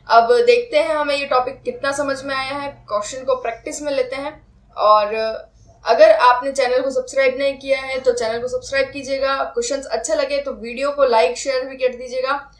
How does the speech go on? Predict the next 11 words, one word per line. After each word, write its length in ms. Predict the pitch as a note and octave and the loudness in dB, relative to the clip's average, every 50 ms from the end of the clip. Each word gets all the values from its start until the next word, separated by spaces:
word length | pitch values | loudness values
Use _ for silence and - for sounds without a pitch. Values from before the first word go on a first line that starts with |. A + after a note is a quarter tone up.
| _ _ | _ _
साथ 340 | - - B3 B3+ C#4 C#4+ C#4+ | -4 2 4 6 6 4 2
ही 120 | E4 E4+ D#4+ | -2 -2 0
अगर 280 | C#4 B3+ A#3+ C4+ C4+ | 0 0 0 0 0
आपको 260 | C4 B3+ B3+ - - | 0 0 -2 -4 -2
कोई 180 | - C4+ C4+ C4+ | -2 0 0 2
भी 100 | B3 C4+ | 2 0
updates 420 | B3+ B3+ A#3+ B3+ C4+ C4 - - | 0 0 -2 -4 -4 -4 -8 -6
चाहिए 360 | - C4 B3 B3 B3+ C4 B3+ B3+ | -2 -2 0 0 2 2 2 2
तो 80 | B3+ | 2
आप 240 | B3 A#3 A#3 A3+ A#3 A#3+ | 2 2 0 0 -2 -4
हमारे, 560 | A#3+ A#3 A#3 A#3 A#3+ A#3+ A#3+ A#3 - - - | -4 -2 -2 -2 -2 -2 -4 -6 -6 -8 -10